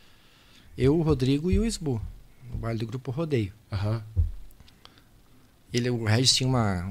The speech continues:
Speaker 1: uma gaitinha, um, uma branquinha com a tampa vermelha, assim. Acho que é uma Super seis, não sei que gaita era aquela.
Speaker 2: Bah.
Speaker 1: Tu devia tá andando de short ainda, de calção.
Speaker 2: E, e, bobear,
Speaker 1: É, que
Speaker 2: capaz de não, hein?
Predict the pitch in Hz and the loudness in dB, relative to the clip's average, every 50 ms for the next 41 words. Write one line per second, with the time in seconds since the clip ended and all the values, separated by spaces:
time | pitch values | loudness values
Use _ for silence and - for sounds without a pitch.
0 | 85 98 107 104 110 104 110 - 120 123 120 110 104 95 87 92 95 - - - | -4 -2 -2 0 0 -2 -2 0 0 0 0 0 0 -2 -4 -8 -14 -18 -20 -20
1 | - - - 107 107 104 107 104 104 98 98 - - 120 127 127 104 - 110 101 | -20 -12 -8 -6 -6 -4 -2 -2 -2 -2 -4 -4 -4 -2 -2 -2 -2 -2 -6 -6
2 | - - 117 107 120 107 101 107 104 101 98 98 110 127 113 104 95 - - - | -6 -6 -6 -6 -6 -6 -4 -4 -2 -2 -2 0 0 0 0 -2 -6 -6 -6 -4
3 | 120 123 120 - - - - - - - - 107 - - 127 110 104 - - 104 | -4 -4 -6 -8 -14 -20 -20 -20 -20 -16 -12 -10 -10 -8 -8 -8 -10 -10 -12 -12
4 | - - 95 90 - - - - 117 127 113 107 101 - - 107 104 - 101 104 | -14 -14 -12 -8 -6 -6 -4 -2 -2 -2 -2 -2 -4 -6 -6 -8 -10 -12 -10 -8
5 | 101 95 - 107 104 101 92 - - 113 113 107 104 104 - - _ _ _ - | -6 -6 -6 -6 -8 -8 -10 -8 -6 -4 -4 -2 -4 -6 -8 -14 _ _ _ -20
6 | - - - _ _ _ - - _ _ _ _ _ _ _ _ _ _ _ 135 | -20 -20 -20 _ _ _ -20 -20 _ _ _ _ _ _ _ _ _ _ _ -8
7 | 139 143 151 156 156 156 156 156 160 160 - _ _ _ _ _ _ _ _ _ | -6 -6 -6 -6 -8 -8 -10 -12 -14 -18 -20 _ _ _ _ _ _ _ _ _
8 | _ _ _ _ _ _ _ - - - 117 110 113 127 123 123 135 151 156 139 | _ _ _ _ _ _ _ -20 -16 -12 -10 -4 -2 -2 -2 0 0 0 0 0
9 | - 151 151 156 165 170 170 175 175 170 170 180 - - - 147 143 139 135 143 | 0 0 2 2 2 0 -2 -4 -6 -8 -8 -10 -12 -10 -6 -4 -2 0 0 0
10 | 147 151 147 139 143 131 - - 151 143 139 131 - 120 117 120 117 107 104 101 | 0 0 -2 -4 -4 -4 -2 2 4 4 4 4 2 2 2 2 2 2 0 -2
11 | - - - 151 175 185 180 - 120 120 110 104 131 139 117 135 135 131 123 147 | -4 -2 0 2 4 4 6 6 4 4 4 2 0 0 -2 -2 -4 0 2 2
12 | 147 120 123 131 123 151 190 - 233 185 139 226 233 233 220 285 285 254 247 269 | 4 6 6 8 8 8 8 8 8 6 8 8 6 6 6 4 6 8 10 10
13 | 262 262 226 | 10 12 10